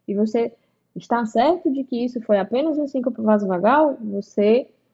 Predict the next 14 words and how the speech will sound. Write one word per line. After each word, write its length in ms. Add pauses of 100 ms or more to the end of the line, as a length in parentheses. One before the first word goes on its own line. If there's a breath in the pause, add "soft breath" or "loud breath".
(420)
vai 360
liberar 520
esse 120
paciente. 680
Esse 220
paciente 720
que 160
tem 240
uma 160
causa 380
que 100
não 180
lhe 100
preocupa, 640